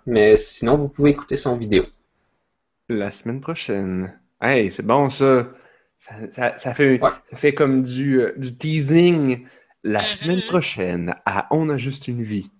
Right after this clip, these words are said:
Speaker 2: Dans le
Speaker 1: J'ai
Speaker 2: prochain
Speaker 1: aussi
Speaker 2: épisode.
Speaker 1: écouté le film La classe américaine.
Speaker 3: Ah, tu l'as écouté ? Je l'ai pas écouté. Puis ?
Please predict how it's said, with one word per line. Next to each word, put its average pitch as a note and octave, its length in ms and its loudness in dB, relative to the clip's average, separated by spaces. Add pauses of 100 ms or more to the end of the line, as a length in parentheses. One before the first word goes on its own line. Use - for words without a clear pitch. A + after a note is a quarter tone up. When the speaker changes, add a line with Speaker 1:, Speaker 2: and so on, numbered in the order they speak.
(1500)
Speaker 2:
Dans B2+ 160 2
le C3+ 60 6
Speaker 1:
J'ai - 60 2
Speaker 2:
prochain G#3+ 180 4
Speaker 1:
aussi F#3+ 180 4
Speaker 2:
épisode. A#2 260 0
Speaker 1:
écouté C#3 60 6
le A2 120 4
film C3+ 260 2
La A#2 120 2
classe A2+ 380 2
américaine. F#2+ 600 -2 (280)
Speaker 3:
Ah, D#4+ 380 0
tu B3 100 -4
l'as C4 80 -2
écouté ? B3+ 220 -4 (160)
Je A#3 260 -10
l'ai - 80 -12
pas - 80 -18
écouté. B3 340 -18 (1400)
Puis ? C4+ 300 -2